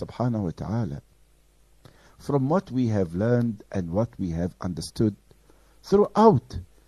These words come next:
the history of mankind, shows us something which is very important. And we need to ponder upon it.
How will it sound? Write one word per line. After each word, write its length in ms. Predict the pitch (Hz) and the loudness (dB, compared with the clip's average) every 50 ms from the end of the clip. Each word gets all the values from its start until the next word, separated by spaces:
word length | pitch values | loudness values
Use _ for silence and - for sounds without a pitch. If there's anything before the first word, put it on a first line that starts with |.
| _ _ _ _ - - | _ _ _ _ -20 -12
the 140 | 98 120 147 | -2 -2 -2
history 500 | 143 - 220 - - - - - 71 - - _ _ _ _ _ _ _ _ _ _ _ _ _ - | 0 0 -4 -6 -6 -10 -10 -10 -12 -12 -12 _ _ _ _ _ _ _ _ _ _ _ _ _ -2
of 260 | - 113 92 87 80 | -2 -2 -2 -2 -4
mankind, 800 | 92 104 143 185 202 196 - - 95 76 73 73 87 104 - - - _ _ _ _ _ _ _ _ - _ _ _ _ | 0 4 4 4 4 2 0 -4 -6 -4 -4 -6 -6 -8 -8 -12 -20 _ _ _ _ _ _ _ _ -20 _ _ _ _
shows 320 | - - 220 226 220 175 180 | -4 4 6 6 6 8 6
us 320 | 180 165 - - - - _ _ _ _ _ _ | 4 4 2 -4 -14 -16 _ _ _ _ _ _
something 520 | - - 165 165 160 143 - 156 147 139 127 | -10 -4 -2 -2 -2 -2 0 0 0 0 0
which 240 | 127 123 123 - | -2 -4 -6 -6
is 200 | 131 110 101 92 | -8 -8 -8 -8
very 480 | 92 107 123 143 151 143 147 151 151 - - _ _ _ - _ _ _ _ - | -4 -2 0 0 2 0 -2 -4 -4 -8 -12 _ _ _ -20 _ _ _ _ -12
important. 720 | 208 - - - - - - - 92 71 - _ - - _ _ _ - _ _ _ _ _ _ _ _ _ _ _ _ _ _ - | -10 0 2 2 2 2 -2 -6 -10 -10 -10 _ -20 -20 _ _ _ -20 _ _ _ _ _ _ _ _ _ _ _ _ _ _ -6
And 240 | 120 120 123 120 120 | -2 0 0 0 0
we 140 | 120 127 127 | 0 0 -2
need 360 | 123 143 175 196 202 185 - - | 0 0 -2 -2 -2 -4 -8 -8
to 340 | - 170 170 170 165 165 - _ - _ _ _ _ _ _ _ _ - _ _ _ _ _ _ _ _ _ _ _ - - | -6 -4 -2 -2 -4 -6 -10 _ -20 _ _ _ _ _ _ _ _ -20 _ _ _ _ _ _ _ _ _ _ _ 2 4
ponder 640 | 139 139 147 151 160 165 139 147 143 143 139 127 - - | 6 6 6 4 4 2 4 4 4 4 4 2 0 -4
upon 380 | - 104 - 120 123 127 123 98 | -10 -10 -6 -4 -2 -2 -2 -4
it. 420 | 80 90 - - _ _ - - | -4 -8 -8 -10 _ _ -18 -12